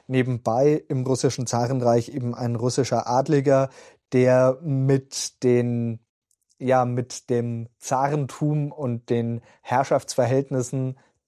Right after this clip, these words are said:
dennoch, äh, gebrochen hat und, äh, sich deshalb auch mehrfach in Haft befand, äh, ganz wilde Lebensgeschichte am Ende letztlich hatte mit verschiedenen Gefängnisausbrüchen und, äh,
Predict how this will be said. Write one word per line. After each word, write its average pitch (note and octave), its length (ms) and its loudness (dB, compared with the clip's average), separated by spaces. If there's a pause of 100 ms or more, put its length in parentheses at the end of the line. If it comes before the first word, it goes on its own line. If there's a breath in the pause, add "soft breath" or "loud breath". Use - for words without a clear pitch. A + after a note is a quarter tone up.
dennoch, D3 640 2 (200)
äh, C3 280 0 (120)
gebrochen C3+ 640 -4
hat E3+ 260 -6 (520 loud breath)
und, C3+ 600 2
äh, B2 220 6
sich - 260 -10
deshalb B2+ 440 0
auch A#2+ 240 0
mehrfach A#2 400 -4
in C3 300 -8 (120)
Haft - 260 -4
befand, C3+ 500 -2 (340 loud breath)
äh, C3 200 0 (340)
ganz C#3+ 440 -2
wilde D#3 460 4
Lebensgeschichte D3+ 840 0
am B2+ 100 -2
Ende C#3 220 0
letztlich B2+ 460 -2
hatte C3 260 0
mit B2+ 180 -2
verschiedenen C3 800 -2 (300 loud breath)
Gefängnisausbrüchen C#3 1400 0
und, C3+ 380 -2
äh, B2+ 340 4